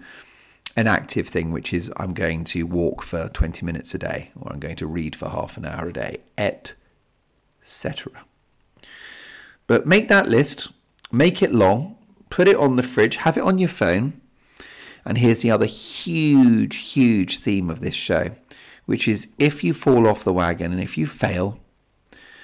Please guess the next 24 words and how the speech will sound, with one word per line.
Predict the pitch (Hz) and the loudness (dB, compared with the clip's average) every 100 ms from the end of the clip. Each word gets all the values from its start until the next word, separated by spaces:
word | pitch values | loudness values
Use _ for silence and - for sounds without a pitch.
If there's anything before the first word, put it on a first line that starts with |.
| - _ _ _ _ - | -20 _ _ _ _ -4
then | 101 98 98 - | 0 0 -2 -4
you | 90 | -8
forgive | - 98 120 | -6 0 2
yourself | 110 104 101 110 - | 2 4 4 2 0
and | - 90 | -6 -4
you | |
go | 80 101 107 | -2 2 4
again | 104 104 98 | 4 2 0
the | |
next | 95 90 - | -2 -4 -8
day. | - 87 - _ _ - - - _ - | -12 -14 -18 _ _ -20 -20 -20 _ -4
But | - | 2
yeah, | 185 | 6
January | 143 156 170 202 196 | 6 4 4 4 4
the | 180 | 4
first, | 156 113 101 - | 4 4 2 0
I | |
really | 123 139 160 165 | 2 4 4 4
want | 151 151 143 | 2 -2 -2
you | 139 | -2
to | 139 | 0
leverage | 123 123 127 123 110 104 - | 2 4 4 2 2 0 -2
this | - 98 | -6 -6
day, | - 95 95 | -4 -4 -4